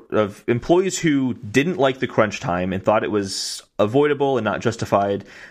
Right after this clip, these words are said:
There were others who said, "Well, I expect this to be in the industry. It's not great, but this is what I signed up for." And there are those who said, "Hey, I'm workaholics. I'm coming here anyway. No one put a gun to my head. I'm coming into work.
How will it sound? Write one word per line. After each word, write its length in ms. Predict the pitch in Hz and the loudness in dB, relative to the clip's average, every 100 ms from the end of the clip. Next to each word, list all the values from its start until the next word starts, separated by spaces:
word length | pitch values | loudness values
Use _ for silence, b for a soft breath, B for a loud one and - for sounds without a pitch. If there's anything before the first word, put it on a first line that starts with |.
| B | B
There 180 | 107 104 | 0 2
were 280 | 104 98 98 | 2 2 4
others 420 | 131 143 147 139 | 2 2 -2 -4
who 240 | - 127 117 | -2 -2 -2
said, 480 | - 110 107 101 - | 2 2 2 -2 -8
"Well, 240 | 110 131 139 | -2 2 2
I 80 | |
expect 460 | 135 131 - 151 147 | 0 -4 -2 0 0
this 280 | 127 - - | -2 -4 -8
to 140 | - | -4
be 140 | 117 117 | 0 2
in 60 | |
the 100 | 107 | 0
industry. 640 | 95 101 95 - 104 101 95 B B | -2 -2 -4 -2 0 0 -4 B B
It's 200 | 123 170 | 0 2
not 240 | 147 107 | 0 0
great, 440 | 120 131 120 104 | 0 2 2 0
but 120 | - 104 | -2 -4
this 120 | 104 | -4
is 120 | 107 | -2
what 80 | 101 | -2
I 80 | 90 | 0
signed 260 | - 92 | -2 2
up 220 | 117 - | 2 0
for." 420 | - 95 92 90 - B B | -2 0 0 -2 -4 B B
And 100 | 123 | 2
there 140 | 131 | 4
are 80 | 127 | 2
those 460 | 120 135 139 127 - | 2 2 2 0 -2
who 440 | 123 113 110 110 - _ _ - | 0 2 0 -4 -12 _ _ -10
said, 220 | - 107 | 0 0
"Hey, 140 | 117 107 | 2 2
I'm 120 | 95 | 2
workaholics. 580 | 98 98 101 95 92 - | -2 0 0 0 0 -6
I'm 100 | 92 | -4
coming 200 | 107 98 | -4 -2
here 140 | 98 | 0
anyway. 480 | 95 95 92 90 90 B B | 0 0 0 0 -4 B B
No 120 | 107 | 0
one 80 | 98 | 0
put 140 | 98 | 0
a 40 | 92 | 0
gun 180 | 107 95 | 0 0
to 40 | |
my 140 | 92 | -2
head. 400 | 92 92 90 85 _ | -2 -2 -2 -4 _
I'm 220 | 101 98 | -2 0
coming 260 | 92 71 65 | -4 -6 -8
into 140 | 78 | -10
work. 420 | 62 - - - | -10 -12 -14 -20